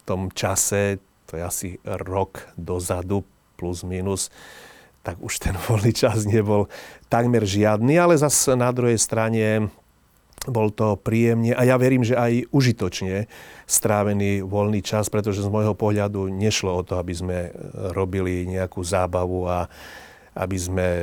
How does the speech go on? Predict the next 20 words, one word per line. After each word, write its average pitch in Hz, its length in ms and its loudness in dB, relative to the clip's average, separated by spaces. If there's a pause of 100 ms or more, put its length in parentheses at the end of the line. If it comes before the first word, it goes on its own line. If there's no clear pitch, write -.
(580)
len 92 240 -6
vyplňali 90 720 -2
prázdne 92 400 -2
miesta 90 400 -4
na 87 320 -4
obrazovke. 95 800 0
Z 92 80 -8
môjho 101 240 2
pohľadu 95 640 -2 (480)
išlo 95 320 -4
o 95 160 -2
to, 92 480 -4
ako - 320 -10
som - 0 -
spomenul, 85 560 -8 (240)
aby 92 240 -8
to - 80 -6
malo 95 480 -2
edukačný 92 640 -2
dosah 104 400 -2